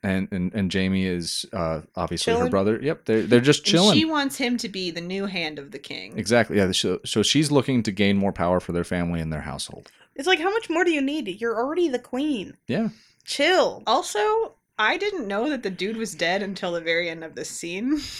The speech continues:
Speaker 2: I
Speaker 3: <laughs> I thought he was just in, like, a weird
Speaker 1: Like,
Speaker 3: spa with rocks on his
Speaker 1: like,
Speaker 3: eyes.
Speaker 1: taking
Speaker 2: Oh,
Speaker 1: a
Speaker 2: that's
Speaker 1: nap,
Speaker 2: true.
Speaker 1: just doing
Speaker 3: Hanging
Speaker 1: his
Speaker 3: out.
Speaker 1: thing.
Speaker 2: Could be.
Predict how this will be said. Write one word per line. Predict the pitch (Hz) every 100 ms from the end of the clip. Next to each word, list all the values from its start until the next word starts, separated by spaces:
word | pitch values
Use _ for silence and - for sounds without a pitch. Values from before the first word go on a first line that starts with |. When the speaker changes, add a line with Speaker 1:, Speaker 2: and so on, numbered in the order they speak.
| - 190
Speaker 2:
I | 240 262 -
Speaker 3:
<laughs> |
I | 233 262
thought | 285 285
he | 294
was | 262 262
just | 262
in, | 247 254
like, | 269
a | 285
weird | 247 247 269
Speaker 1:
Like, | -
Speaker 3:
spa | - 214 226 254 262
with | 269
rocks | 226 262 440 -
on | 214
his | 208
Speaker 1:
like, | 269
Speaker 3:
eyes. | 226 294 269
Speaker 1:
taking | -
Speaker 2:
Oh, | -
Speaker 1:
a |
Speaker 2:
that's | 151
Speaker 1:
nap, | 120 107 233
Speaker 2:
true. | 262 _ _ -
Speaker 1:
just | 110
doing | 196
Speaker 3:
Hanging | 190 247
Speaker 1:
his | 359
Speaker 3:
out. | 330
Speaker 1:
thing. | 190
Speaker 2:
Could | 370
be. | 220 208